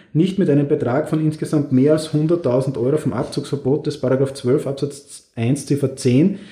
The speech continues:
des Körperschaftssteuergesetzes betroffen gewesen sein. Oder das Unternehmen darf auch nicht einen Sitz oder eine Niederlassung in einem Staat haben, der in der E-U-Liste der nicht kooperativen Länder und Gebiete für Steuerzwecke genannt ist.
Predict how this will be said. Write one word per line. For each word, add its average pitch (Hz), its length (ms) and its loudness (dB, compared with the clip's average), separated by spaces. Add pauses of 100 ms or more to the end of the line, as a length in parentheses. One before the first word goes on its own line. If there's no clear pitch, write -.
(160)
des 127 180 -4
Körperschaftssteuergesetzes 120 1160 -2
betroffen 135 440 0
gewesen 143 360 2
sein. 170 460 0 (340)
Oder 170 320 6
das 185 160 -2
Unternehmen 156 640 2
darf 135 160 -2
auch 143 200 -2
nicht 151 280 -2
einen 135 220 0
Sitz 202 420 -4
oder 135 120 0
eine 135 100 2
Niederlassung 156 640 0
in 131 60 0
einem 127 120 2
Staat 107 460 -8
haben, 185 300 0 (360)
der 151 300 4
in 156 120 -2
der 147 120 2
E-U-Liste 143 800 0
der 160 100 2
nicht 170 320 0
kooperativen 143 760 0
Länder 139 360 0
und 151 120 -2
Gebiete 143 400 -6
für 151 120 -6
Steuerzwecke 135 640 0
genannt 101 420 -4
ist. - 300 -14